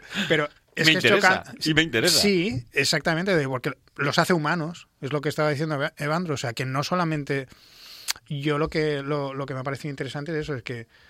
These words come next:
Speaker 1: eh, no es el primer cómic que lo hace, pero son poquitos los que lo hacen normalmente, pues, los comic books siempre van dentro de, de, de, de unos ciertos parámetros que siguen unas reglas y punto.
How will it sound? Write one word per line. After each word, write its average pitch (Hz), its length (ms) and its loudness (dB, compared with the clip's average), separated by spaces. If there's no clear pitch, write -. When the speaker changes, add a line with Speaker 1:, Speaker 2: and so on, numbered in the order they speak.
Speaker 1:
eh, 131 60 -6
no 127 180 -8
es - 100 -4
el 131 60 -6
primer 139 240 -4
cómic 147 220 -2
que 151 100 -2
lo 147 120 2
hace, 170 360 -2
pero 135 240 -6
son 147 280 -4
poquitos 151 440 -2
los 123 140 -6
que 127 80 -10
lo 117 80 -4
hacen 117 160 -8
normalmente, 117 440 -6
pues, 143 340 -4
los 123 200 -4
comic 123 220 -4
books 127 240 -4
siempre 147 220 0
van 131 160 0
dentro 135 240 0
de, 131 160 0
de, 127 160 -2
de, 123 360 -4
de 139 400 -4
unos 131 140 -2
ciertos 135 260 -4
parámetros 147 460 0
que 156 80 -2
siguen 131 220 0
unas 135 220 -2
reglas 151 420 0
y 123 80 -4
punto. 113 380 -10